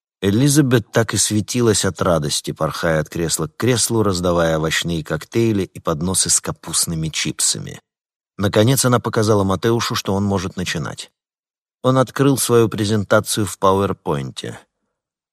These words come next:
Первые слайды они проглотили, как молодые пеликаны. Исходные данные, особенности методологии, виды использования алгоритмов.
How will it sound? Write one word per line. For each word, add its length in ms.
Первые 320
слайды 400
они 180
проглотили, 640
как 220
молодые 460
пеликаны. 680
Исходные 640
данные, 640
особенности 600
методологии, 720
виды 240
использования 640
алгоритмов. 760